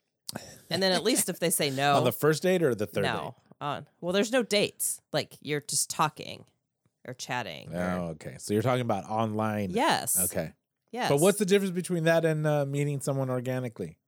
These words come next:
Speaker 1: Well, it depends how you meet them. Like, if you've met them through friends or if you met them at,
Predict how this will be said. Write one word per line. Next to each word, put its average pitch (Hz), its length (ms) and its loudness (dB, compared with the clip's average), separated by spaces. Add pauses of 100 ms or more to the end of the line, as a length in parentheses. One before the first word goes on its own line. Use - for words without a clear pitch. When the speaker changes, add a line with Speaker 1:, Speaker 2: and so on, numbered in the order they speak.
(1160)
Speaker 1:
Well, 285 220 4
it 233 100 0
depends 330 400 -4
how 196 160 0
you 170 180 -2
meet 127 220 -10
them. 76 260 -12
Like, 165 200 -2
if 165 100 -8
you've 156 320 -6
met 175 220 -4
them 151 160 -4
through 139 340 -6
friends 175 800 2
or 131 200 0
if - 120 -10
you 139 80 -10
met 135 300 -6
them 135 180 -4
at, 131 160 -4